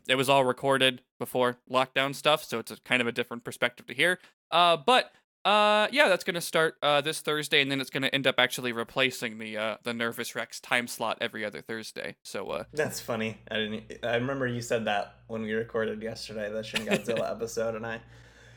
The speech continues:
Speaker 2: chuckled then too, but I like the idea of the network having time slots.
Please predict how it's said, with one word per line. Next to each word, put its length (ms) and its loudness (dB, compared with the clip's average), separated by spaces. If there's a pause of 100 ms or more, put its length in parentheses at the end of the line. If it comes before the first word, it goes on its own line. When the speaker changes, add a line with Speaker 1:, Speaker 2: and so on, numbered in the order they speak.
(180)
Speaker 2:
chuckled 480 0
then 280 0
too, 320 -4
but 100 0
I 80 4
like 280 2
the 160 0
idea 400 -2
of 160 -4
the 100 -4
network 380 -6
having 300 -6
time 320 -8
slots. 560 -8